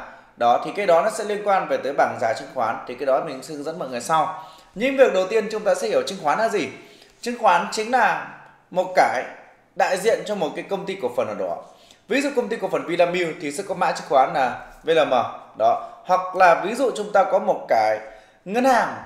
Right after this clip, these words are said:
đó là ngân hàng Techcombank chẳng hạn, thì mã cổ phiếu của nó sẽ là T C B. Đó, mã cổ phiếu nó sẽ là T C B. Đấy. Thế thì ở đây chúng ta sẽ có những cái lưu ý gì về các mã cổ phiếu? Thì ở đây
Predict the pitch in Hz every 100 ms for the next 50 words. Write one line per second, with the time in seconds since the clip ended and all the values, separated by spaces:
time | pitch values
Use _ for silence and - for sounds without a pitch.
0 | - 135 160 143 165 160 135 - - 226
1 | 202 165 135 127 117 - - - _ 175
2 | 170 190 - - 131 127 139 147 - 214
3 | 160 - 196 - 175 175 160 - - -
4 | - 101 98 - 120 123 110 110 113 123
5 | 123 110 123 123 127 127 113 - - _
6 | _ _ - 98 113 156 - - - -
7 | _ _ 233 262 247 214 220 226 202 220
8 | 202 214 220 - 156 156 190 214 208 190
9 | 180 196 214 202 139 113 - 131 131 196
10 | - - - 139 127 123 135 - _ _
11 | _ _ _ _ _ _ - 202 214 233
12 | 247